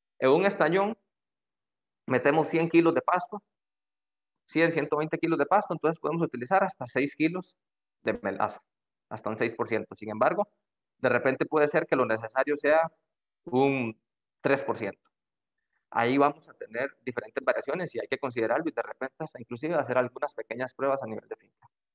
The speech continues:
Podemos utilizar caña de azúcar fresca, podemos utilizar subproductos que sean ricos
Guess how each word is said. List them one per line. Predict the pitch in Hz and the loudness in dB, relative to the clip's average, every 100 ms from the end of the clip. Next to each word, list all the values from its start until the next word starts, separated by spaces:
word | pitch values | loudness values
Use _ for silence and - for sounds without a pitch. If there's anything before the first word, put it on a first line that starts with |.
| _ _ _ _ | _ _ _ _
Podemos | 131 127 151 | 0 2 0
utilizar | 151 117 120 120 | -2 -2 -2 0
caña | 131 131 120 | 2 2 0
de | |
azúcar | 110 127 113 | -2 -2 -4
fresca, | - 156 151 - 113 _ _ _ _ _ _ _ | 2 0 0 -8 -18 _ _ _ _ _ _ _
podemos | - 120 131 | 0 0 0
utilizar | 123 113 123 120 | -4 -2 0 0
subproductos | 147 143 120 117 147 - 139 - _ _ _ _ | 0 0 2 2 0 -2 -6 -6 _ _ _ _
que | - | -4
sean | 117 113 117 | 0 2 2
ricos | 120 127 - 127 - | 0 -2 -2 -6 -6